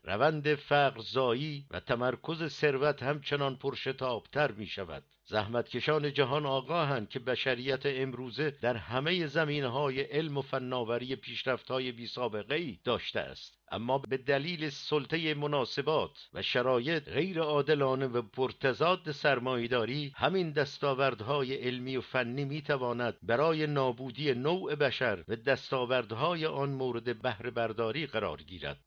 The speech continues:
در جهان کنونی با وجود تولید حجم عظیمی از ثروت، به دلیل بی‌عدالتی حاکم،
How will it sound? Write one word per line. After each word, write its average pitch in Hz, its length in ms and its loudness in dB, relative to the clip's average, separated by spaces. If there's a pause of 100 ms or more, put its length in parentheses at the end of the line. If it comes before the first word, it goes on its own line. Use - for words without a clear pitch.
(160)
در 90 100 2
جهان 143 500 0
کنونی 151 680 0
با 143 160 2
وجود 143 480 -4
تولید 147 560 -2
حجم 151 460 0
عظیمی 151 600 -2
از 127 120 -2
ثروت، 123 560 2
به 113 80 -2
دلیل 139 440 2
بی‌عدالتی 143 920 0
حاکم، 127 680 2